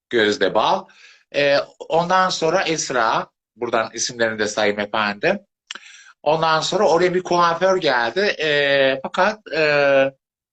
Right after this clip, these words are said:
yani bu şekilde çekemedi. Bundan dolayı, e, "Keşke," dedi Sude abla da dedi, ben de dedim.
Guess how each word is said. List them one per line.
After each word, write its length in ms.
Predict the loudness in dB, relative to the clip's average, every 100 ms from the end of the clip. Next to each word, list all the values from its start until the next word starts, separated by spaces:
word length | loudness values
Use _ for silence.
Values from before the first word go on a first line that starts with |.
| _ -6
yani 260 | -4 -4 -10
bu 220 | _ -2 0
şekilde 680 | 0 -2 -4 -2 -2 -4 -6
çekemedi. 800 | -6 -2 -4 -4 -2 -2 -2 _ _ _ _ _ -10
Bundan 400 | -2 0 0 -2
dolayı, 540 | 0 0 2 0 -2 _ _ _ _ _ _
e, 80 | -2 2 4 4 4 2 -4 -12 -4
"Keşke," 680 | -2 0 -2 0 -2 -2
dedi 200 | -4 -4
Sude 360 | -4 -4 0 2
abla 280 | 2 2 -2
da 120 | -4
dedi, 240 | -6 -6 -4
ben 240 | -4 -4
de 120 | -6
dedim. 440 | -6 -4 -4 -4